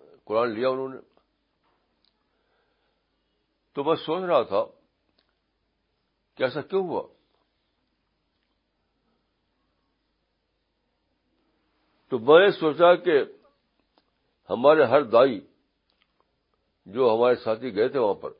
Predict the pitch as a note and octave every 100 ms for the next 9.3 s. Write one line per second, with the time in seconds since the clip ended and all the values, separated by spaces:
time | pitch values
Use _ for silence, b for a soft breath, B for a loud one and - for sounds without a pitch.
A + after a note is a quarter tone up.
0 | _ _ _ _ _ _ _ _ _ _
1 | _ _ _ _ _ _ _ _ _ _
2 | _ - F3 D#3+ C3 C#3+ G3+ G3 D#3 C3+
3 | C#3 D#3+ - _ _ _ _ _ _ _
4 | B2+ C3+ D#3+ D#3+ E3 D#3 A#2+ A#2+ C3+ D3
5 | B2+ A#2 F#2+ D#2+ - _ _ _ _ _
6 | _ _ _ _ _ _ _ _ _ _
7 | _ _ _ _ _ _ _ _ _ _
8 | _ _ _ - D3 B2 B2+ D#3 C#3 A#2+
9 | C3 C#3